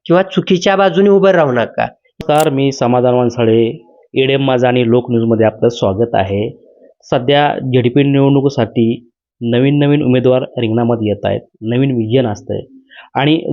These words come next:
Speaker 2: जुनीच लोक, जुनेच विचार, जुनेच पक्ष, त्याच्यामुळं नवीन विचारासाठी नवीन माणूस, अ, आवश्यक असतो. तशाच पद्धतीनं आज आपण, अ, चव्हाण, अ, सर म्हणजे एसके सरांच्या इथं आपण, अ, आलेलो आहोत. तर सरांच्या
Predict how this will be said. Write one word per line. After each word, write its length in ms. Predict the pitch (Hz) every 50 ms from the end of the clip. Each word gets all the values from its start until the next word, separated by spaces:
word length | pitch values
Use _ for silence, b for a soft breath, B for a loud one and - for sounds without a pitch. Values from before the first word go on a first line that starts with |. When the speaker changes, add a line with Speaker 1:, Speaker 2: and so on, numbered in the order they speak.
| 135 117
Speaker 2:
जुनीच 280 | 127 139 156 160 151 - 147
लोक, 260 | 139 135 131 - 139 139 139 135 123
जुनेच 200 | 117 117 135 135 127
विचार, 380 | 123 117 113 - - 123 123 123
जुनेच 340 | 113 107 117 120 127 123 - -
पक्ष, 260 | 120 107 - - - 120 104 107 107 - - _ _ _ _ _ -
त्याच्यामुळं 560 | 160 151 185 185 175 185 185 190 180 147 120
नवीन 240 | 120 135 151 165 165
विचारासाठी 760 | 160 160 160 170 160 156 156 160 151 147 156 160 156 147 120
नवीन 220 | 120 131 143 147
माणूस, 460 | 151 151 143 139 139 143 143 147 - -
अ, 80 | 135
आवश्यक 480 | 131 - 123 127 135 139 139 - 131 127
असतो. 220 | 123 120 - 151
तशाच 400 | 131 - 120 117 - 147 - - -
पद्धतीनं 440 | 147 131 113 123 120 - 131 131 131
आज 200 | 127 127 123 120
आपण, 380 | 107 107 - - 120 127 131 135
अ, 180 | 135 139 139 - _ _ _ _ _ _ _ _ _ - -
चव्हाण, 360 | 135 131 131 135 139 147 147
अ, 320 | - - 127 127 123 123
सर 340 | 120 - - 135 131 127 - -
म्हणजे 500 | 123 123 117 120 131 131 131 - - 120
एसके 260 | 113 - - - 131
सरांच्या 600 | 123 - 127 120 123 123 123 120 123 131 127 127
इथं 440 | 131 - - - _ _ _ - 127
आपण, 360 | 120 113 110 - 123 117 120
अ, 360 | 123 120 120 120 - - 113 113
आलेलो 260 | 107 107 113 117 117
आहोत. 260 | 113 110 107 120 -
तर 240 | - - 160 165 160
सरांच्या 720 | 156 - - 147 139 147 151 147 147 - 160 160 160 160